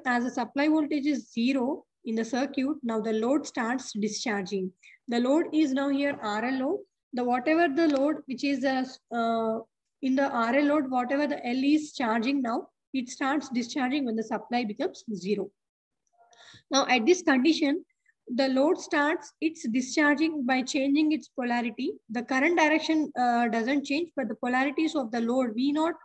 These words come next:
uh, polarities will be changed. It starts discharging through the freewheeling diode in this direction. That is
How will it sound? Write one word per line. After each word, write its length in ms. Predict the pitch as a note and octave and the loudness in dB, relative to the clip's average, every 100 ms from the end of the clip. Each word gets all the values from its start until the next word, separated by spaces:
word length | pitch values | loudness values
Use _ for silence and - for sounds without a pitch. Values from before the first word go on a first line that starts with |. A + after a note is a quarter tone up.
| - | -4
uh, 380 | B3 A#3+ A#3 A3+ A3 | 0 2 2 0 -2
polarities 480 | A#3+ A#3+ A#3+ C#4 C#4 | -2 0 0 -4 -4
will 120 | A#3+ | -4
be 100 | A3+ | -4
changed. 440 | A#3+ B3+ B3+ F4+ A#3+ | -4 -4 -4 -4 -6
It 80 | - | -8
starts 400 | - A3 A#3+ - | -4 -2 -4 -6
discharging 720 | A3 - B3+ A#3 A3 D#4 G#4+ _ - _ _ _ _ _ - | -8 -6 -4 -4 -4 -6 -8 _ -20 _ _ _ _ _ 2
through 160 | D4 | 4
the 180 | C#4 A4 - | 4 2 0
freewheeling 460 | B3+ A3+ A#3+ C4 A#3+ | 0 2 2 2 0
diode 220 | B3 D#4 | 0 -2
in 140 | B3+ A3+ | -2 -2
this 180 | C4 - | -2 -2
direction. 440 | A#3 G3 - G#3 | -4 -4 -8 -6
That 160 | A3+ C#4 | -2 0
is 180 | D#4 | -2